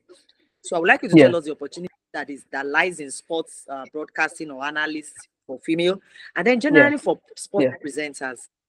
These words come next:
Speaker 1: what are the opportunities that are
Speaker 2: Okay.
Speaker 1: within, you know, working in that sports niche as a media professional?
Speaker 2: Yeah. So first of all, as,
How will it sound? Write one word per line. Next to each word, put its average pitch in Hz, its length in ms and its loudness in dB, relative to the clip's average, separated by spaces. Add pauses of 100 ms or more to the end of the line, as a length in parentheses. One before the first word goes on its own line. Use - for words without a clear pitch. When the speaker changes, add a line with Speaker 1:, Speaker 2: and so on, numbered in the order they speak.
(120)
Speaker 1:
what 233 220 -4
are 151 100 -2
the 139 100 -4
opportunities - 1080 -8 (440)
that 135 220 -4 (460)
are 147 180 -2
Speaker 2:
Okay. 190 220 6
Speaker 1:
within, 202 540 4 (640)
you 151 140 2
know, 147 200 2 (140)
working 180 480 4
in 139 140 -4
that 165 160 4
sports - 440 -2
niche 147 580 -10
as 135 140 -8
a 135 60 -6
media 147 280 -2
professional? - 600 -14
Speaker 2:
Yeah. 131 160 2 (140)
So 269 160 8
first - 280 6
of 170 80 -2
all, 165 80 4
as, 160 60 -2